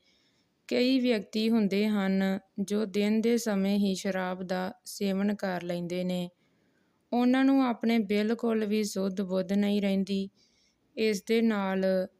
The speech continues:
ਜੇਕਰ ਕੋਈ ਵਿਅਕਤੀ ਰਾਤ ਦੇ ਸਮੇਂ ਨਸ਼ੇ ਦਾ ਸੇਵਨ ਕਰਦਾ ਹੈ, ਤਾਂ ਉਹਨਾਂ ਦੇ ਘਰ ਦੇ ਵਿੱਚ ਇਸ ਚੀਜ਼ ਨੂੰ ਲੈ ਕੇ ਬਹੁਤ ਜ਼ਿਆਦਾ ਲੜਾਈ ਝਗੜੇ ਰਹਿੰਦੇ ਹਨ, ਜਿਨ੍ਹਾਂ ਦਾ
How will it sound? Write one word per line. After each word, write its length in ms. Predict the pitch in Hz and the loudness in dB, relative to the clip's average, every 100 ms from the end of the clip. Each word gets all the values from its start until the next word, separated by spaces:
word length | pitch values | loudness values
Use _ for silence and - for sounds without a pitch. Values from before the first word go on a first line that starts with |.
| _ _ - | _ _ -12
ਜੇਕਰ 400 | 185 196 190 202 | -6 -4 -2 -4
ਕੋਈ 240 | 196 196 185 | -2 -2 -2
ਵਿਅਕਤੀ 540 | 190 185 180 - 190 | -2 -2 -4 -2 -2
ਰਾਤ 320 | 190 185 185 | -2 -4 -6
ਦੇ 180 | 185 202 | -4 -2
ਸਮੇਂ 480 | 202 196 180 185 185 - _ _ _ _ _ - | -2 -2 -2 -2 -4 -8 _ _ _ _ _ -2
ਨਸ਼ੇ 340 | 220 220 240 | 0 2 0
ਦਾ 140 | 240 247 | 2 0
ਸੇਵਨ 480 | 247 208 202 233 | 0 0 2 2
ਕਰਦਾ 480 | 240 240 208 185 208 | 2 0 0 0 0
ਹੈ, 340 | 214 208 202 202 _ _ _ _ _ _ _ _ _ - | 0 0 -2 -4 _ _ _ _ _ _ _ _ _ -6
ਤਾਂ 100 | 226 | -4
ਉਹਨਾਂ 360 | 220 214 214 | 0 2 2
ਦੇ 140 | 220 233 | 2 0
ਘਰ 260 | 226 220 196 | 2 0 0
ਦੇ 200 | 202 208 | 0 2
ਵਿੱਚ 320 | 202 190 - | 2 0 -4
ਇਸ 400 | 208 202 202 - | -4 0 -2 -2
ਚੀਜ਼ 380 | 208 202 196 185 | -4 0 0 2
ਨੂੰ 200 | 202 202 | 2 2
ਲੈ 160 | 196 185 | 0 -2
ਕੇ 220 | 196 190 | -2 -4
ਬਹੁਤ 440 | 170 190 202 208 | -2 -2 -2 -2
ਜ਼ਿਆਦਾ 380 | 202 190 185 185 | -4 -2 -2 -2
ਲੜਾਈ 340 | 190 185 185 185 | -2 -2 -2 -4
ਝਗੜੇ 420 | - 196 180 185 | -4 -6 -4 -4
ਰਹਿੰਦੇ 360 | 180 185 185 196 | -2 -4 -2 -2
ਹਨ, 340 | 202 190 185 - _ _ _ _ _ _ | -2 -4 -6 -10 _ _ _ _ _ _
ਜਿਨ੍ਹਾਂ 420 | 202 208 240 269 285 | -8 0 2 4 2
ਦਾ 180 | 285 | 2